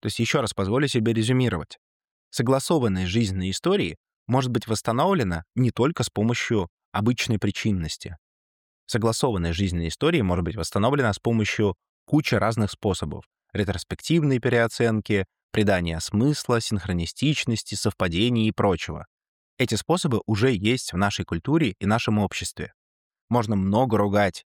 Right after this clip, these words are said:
всякие вещи типа традиций, но это как раз одна из тех ситуаций,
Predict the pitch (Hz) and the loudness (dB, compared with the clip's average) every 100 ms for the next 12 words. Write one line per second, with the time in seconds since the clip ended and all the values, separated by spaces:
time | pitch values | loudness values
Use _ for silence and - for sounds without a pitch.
0 | _ - 110 - 95 104 95 87 - 87 | _ -4 -2 0 0 0 -2 -6 -8 -8
1 | - - 82 131 190 - 151 143 - _ | -8 -4 -2 0 -2 0 -2 -2 -10 _
2 | _ _ - 120 113 104 - 104 - - | _ _ 0 2 4 2 0 -2 -2 -4
3 | 101 110 - 104 110 98 - 95 - - | -2 -2 0 0 2 0 -2 -6 -6 -2
4 | 110 180 - 95 | 0 0 -2 -4